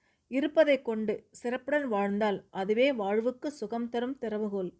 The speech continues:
இந்த கதையின் மூலமாக அந்த வியாபாரி தான் செய்கின்ற வியாபாரத்தை விற்று பேராசையினால குழி தோண்டி தன்னுடைய வாழ்வையே புதைச்சிக்கிற மாதிரி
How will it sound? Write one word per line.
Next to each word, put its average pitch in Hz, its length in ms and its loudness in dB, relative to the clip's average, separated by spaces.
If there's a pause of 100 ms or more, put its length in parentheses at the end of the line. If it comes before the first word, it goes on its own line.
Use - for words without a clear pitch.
(580)
இந்த 240 240 2
கதையின் 233 340 2
மூலமாக 214 680 -2 (540)
அந்த 208 380 0
வியாபாரி 214 760 4 (140)
தான் 214 260 -2
செய்கின்ற 247 520 0
வியாபாரத்தை 214 680 2
விற்று 196 480 -6 (560)
பேராசையினால 254 1000 2 (1000)
குழி 277 220 6
தோண்டி 277 440 6 (420)
தன்னுடைய 269 460 2
வாழ்வையே 240 440 4
புதைச்சிக்கிற 226 720 -6
மாதிரி 208 540 -2